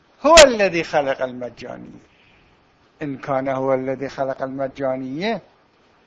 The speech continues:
حينما يفسد المجانية راحت، يصير يضمن بفسد. لم يضمن بالصحيحة، لكن يضمن بالفسد،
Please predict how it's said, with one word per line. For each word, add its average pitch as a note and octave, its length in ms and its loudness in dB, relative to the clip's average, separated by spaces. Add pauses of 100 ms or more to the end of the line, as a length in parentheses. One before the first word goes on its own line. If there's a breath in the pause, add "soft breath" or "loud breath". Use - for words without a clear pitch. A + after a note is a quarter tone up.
(680)
حينما C3+ 360 -4
يفسد F#3+ 540 -4 (1040)
المجانية C3 680 -6
راحت، A#2+ 320 -4 (3250)
يصير F3 300 -6
يضمن D3+ 440 -4
بفسد. A#2 420 -16 (2500)
لم D3+ 200 -6
يضمن D#3+ 320 -6
بالصحيحة، E3+ 580 -14
لكن B2+ 260 -12
يضمن A#2+ 320 -16
بالفسد، - 400 -20